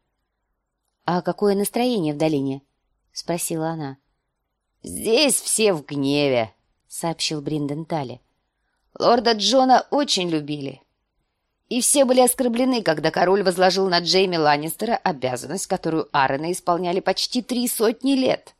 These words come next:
Лиза распорядилась, чтобы её сына называли истинным хранителем Востока. Кроме того, не только твоя сестра сомневается в причинах смерти Десницы». Он без улыбки поглядел на Кейтилин. «А тут ещё и мальчик».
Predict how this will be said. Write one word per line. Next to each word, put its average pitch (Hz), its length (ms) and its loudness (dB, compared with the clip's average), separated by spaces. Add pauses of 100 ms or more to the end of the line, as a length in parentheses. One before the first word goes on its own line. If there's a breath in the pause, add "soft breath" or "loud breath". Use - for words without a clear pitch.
(720)
Лиза 269 340 4
распорядилась, 233 580 2
чтобы 214 240 -2
её 185 200 0
сына 262 320 0
называли 208 540 0 (100)
истинным 285 580 2
хранителем 220 800 -4
Востока. 143 640 -4 (720)
Кроме 151 260 -2
того, 156 220 0
не 147 120 -2
только 175 280 0
твоя 175 240 2
сестра - 340 -4
сомневается 143 560 -2
в - 80 -12
причинах 135 380 -6
смерти 127 420 -8
Десницы». 110 680 -10 (840)
Он 247 220 0
без 240 140 -2
улыбки 214 360 0
поглядел 185 480 -4
на 151 140 -6
Кейтилин. 120 540 -10 (480)
«А - 160 -2
тут - 320 -10
ещё 135 260 0
и 127 100 -4
мальчик». 160 720 -6